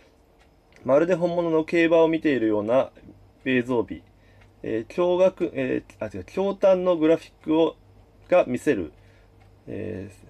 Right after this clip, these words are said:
ー、迫力のスリーディーレースシーン。で、ワールドワイドに競馬を楽しむとは、血統作りがよりリアルにってことで、まあ、あの、ピーエスワンからピーエスツーに出るってことで、あのー、まあ、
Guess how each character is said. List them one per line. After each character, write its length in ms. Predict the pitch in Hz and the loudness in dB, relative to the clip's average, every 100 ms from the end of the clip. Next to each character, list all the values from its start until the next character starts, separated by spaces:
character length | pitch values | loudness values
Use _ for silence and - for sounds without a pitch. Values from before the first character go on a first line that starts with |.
| - _ - | -20 _ -18
ー、 40 | |
迫 140 | 135 170 | -8 -4
力 240 | 175 170 | -2 -2
の 80 | 170 | -4
ス 160 | 160 151 | -2 2
リ 160 | 160 | 2
ー 20 | |
デ 80 | 151 | 4
ィ 80 | 156 | 2
ー 20 | |
レ 160 | 143 143 | 4 2
ー 40 | |
ス 180 | 147 - | 0 -4
シ 80 | 147 | -4
ー 180 | 127 90 | -4 -6
ン。 120 | 85 - - - _ - - _ _ _ _ _ _ - _ _ - - - | -12 -20 -20 -20 _ -20 -20 _ _ _ _ _ _ -20 _ _ -20 -20 -10
で、 140 | 143 143 | -2 2
ワ 180 | 147 | 4
ー 40 | 170 | 4
ル 60 | |
ド 120 | 165 180 | 2 2
ワ 100 | 175 | 2
イ 60 | |
ド 80 | 123 | 0
に 80 | 110 | -4
競 140 | 113 | -2
馬 100 | 110 | 0
を 60 | 117 | 0
楽 180 | 113 107 | -2 -4
し 140 | - | -8
む 180 | 85 - - - | -14 -14 -18 -6
と 80 | |
は、 80 | 117 | -6
血 220 | 110 123 - | -4 -8 -4
統 240 | 151 147 | -2 -2
作 160 | 151 139 | -4 -6
り 100 | 127 | 0
が 120 | 160 | 2
よ 160 | 127 | 2
り 120 | 110 110 | -2 -4
リ 160 | 113 | 0
ア 100 | 107 | 0
ル 100 | 90 | 0
に 80 | 87 | -8
っ 40 | |
て 140 | - - | -14 -16
こ 60 | |
と 100 | 95 | -12
で、 80 | 98 | -8
ま 120 | 123 | -2
あ、 120 | 143 113 | 0 0
あ 40 | |
の、 80 | 104 - - | -2 -8 -12
ピ 80 | |
ー 180 | 180 208 | -8 -4
エ 40 | 240 | -6
ス 120 | 208 | -2
ワ 100 | 214 | -4
ン 100 | 240 | -2
か 100 | 156 | -2
ら 80 | 123 | -2
ピ 240 | - 165 | -4 -4
ー 60 | 175 | -4
エ 20 | |
ス 80 | - | -6
ツ 160 | - | -10
ー 60 | 175 | -8
に 100 | 131 | -4
出 120 | 127 | -4
る 80 | 113 | -4
っ 40 | |
て 160 | - 107 | -8 -10
こ 80 | 101 | -8
と 140 | 107 | -4
で、 280 | 135 156 - _ - - - - _ _ _ _ - | 2 2 0 _ -20 -20 -20 -20 _ _ _ _ -12
あ 160 | 135 113 | -4 -2
の 20 | |
ー、 800 | 110 101 98 95 95 90 92 - _ _ _ - | -2 -4 -4 -4 -6 -6 -8 -12 _ _ _ -4
ま 400 | 180 151 95 | 0 2 0
あ、 40 | - | -6